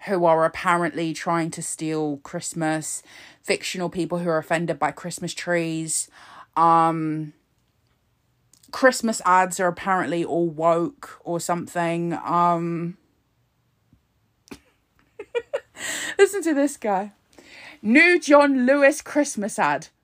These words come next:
predictably woke. Apparently, there is no white families left in the U K anymore." You're right, mate. They've all gone.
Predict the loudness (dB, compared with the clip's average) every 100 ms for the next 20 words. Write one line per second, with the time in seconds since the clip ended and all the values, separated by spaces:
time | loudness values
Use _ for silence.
0 | _ 0 2 0 -4 -2 0 0 0 0
1 | 0 -2 -6 -16 -20 _ _ -4 2 4
2 | 4 2 -4 -8 -10 -14 _ 4 4 4
3 | -2 -4 4 6 6 2 2 2 -2 2
4 | 2 4 0 -2 -2 2 2 2 -4 -2
5 | 0 0 2 -2 -4 2 4 4 0 -2
6 | -4 -2 0 0 0 -2 -10 _ _ _
7 | _ _ _ _ _ _ _ _ _ _
8 | _ _ _ _ _ -2 2 6 8 8
9 | 6 2 0 2 0 -4 -4 -4 -2 -2
10 | 0 0 0 -2 -4